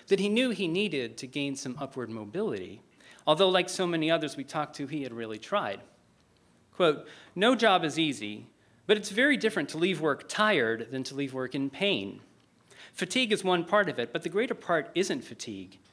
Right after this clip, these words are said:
It's pain from doing the same job that is so repetitive, to the point where the people,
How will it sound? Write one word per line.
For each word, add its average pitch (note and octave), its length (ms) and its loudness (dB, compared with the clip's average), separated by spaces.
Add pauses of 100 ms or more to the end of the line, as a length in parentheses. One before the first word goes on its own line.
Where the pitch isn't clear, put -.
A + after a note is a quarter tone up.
(180)
It's - 160 -10
pain B2 580 -4
from B2+ 180 -8
doing C#3 260 0
the B2+ 40 -6
same F#3 380 -2
job C3+ 400 0
that A#2+ 100 -6
is A2+ 80 -12
so C#3 300 -4
repetitive, C3 640 -8 (300)
to E3 60 -12
the E3+ 80 -8
point A3+ 340 0
where D3+ 260 4
the D3+ 80 -4
people, C3+ 560 -2